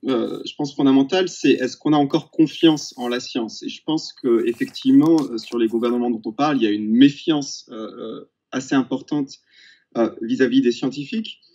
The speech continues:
Euh, ce qu'il faut voir d'abord, c'est que la science prend du temps. Pour dire quelque chose de vrai en science, ça prend du temps. Et la politique, c'est pas du temps long, c'est du temps très court. Et là, surtout là, ça a été du temps extrêmement court. Euh,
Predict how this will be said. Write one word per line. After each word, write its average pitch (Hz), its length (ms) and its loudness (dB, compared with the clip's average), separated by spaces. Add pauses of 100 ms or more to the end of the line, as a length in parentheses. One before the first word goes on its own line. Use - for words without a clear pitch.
(360)
Euh, 254 240 -2
ce - 140 -20
qu'il 156 140 -8
faut 160 140 2
voir 160 260 2
d'abord, 139 380 0
c'est - 180 -12
que 147 140 -8
la 131 160 -4
science 208 320 -12
prend - 160 -8
du 117 200 -6
temps. - 240 -8 (800)
Pour 139 160 2
dire 170 160 0
quelque 156 180 -4
chose 151 200 -4
de 131 80 0
vrai 123 380 -4
en 131 140 -6
science, 165 320 -8
ça 123 120 -12
prend - 180 -8
du 123 140 -6
temps. - 180 -14 (580)
Et 139 180 4
la 139 100 4
politique, 170 500 -4
c'est - 180 -8
pas 170 120 -2
du 156 140 -6
temps 135 140 -8
long, 117 200 -8 (240)
c'est - 140 -14
du 127 120 -4
temps 131 140 -8
très - 180 -8
court. - 240 -16 (120)
Et 127 100 -4
là, 151 120 -2
surtout - 380 -6
là, 160 160 -2
ça 165 140 -8
a - 20 -2
été 135 160 -4
du 135 140 -8
temps 156 200 -6
extrêmement 131 480 -6
court. - 300 -14 (540)
Euh, 117 120 -4